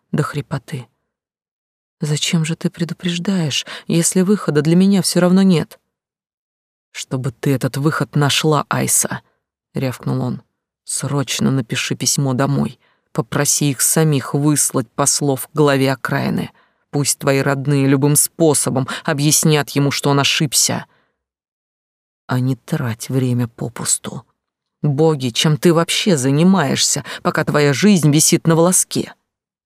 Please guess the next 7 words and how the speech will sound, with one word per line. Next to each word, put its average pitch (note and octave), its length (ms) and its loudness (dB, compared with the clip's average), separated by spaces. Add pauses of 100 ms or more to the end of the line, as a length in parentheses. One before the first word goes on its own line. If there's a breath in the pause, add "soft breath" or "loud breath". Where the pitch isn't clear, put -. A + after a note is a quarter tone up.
(420)
Он C3+ 120 -2
наконец-то C3+ 520 -2
заметил C3+ 520 -2
бутылки C#3+ 560 -6
в D#3+ 80 -2
моих C3+ 280 -2
руках. - 500 -8